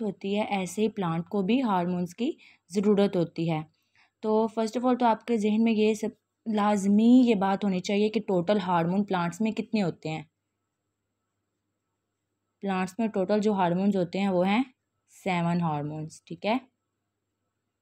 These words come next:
But जो मेन हार्मोन्स होते हैं वो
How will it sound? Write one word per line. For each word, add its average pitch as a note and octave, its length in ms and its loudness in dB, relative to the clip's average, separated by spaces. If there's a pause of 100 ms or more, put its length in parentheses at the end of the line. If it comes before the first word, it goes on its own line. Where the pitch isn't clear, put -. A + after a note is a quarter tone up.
(680)
But G#3 180 0
जो A#3 120 2
मेन G#3 460 4
हार्मोन्स G3 500 2
होते F3 240 -2
हैं G#3 380 -2 (1300)
वो A3 480 0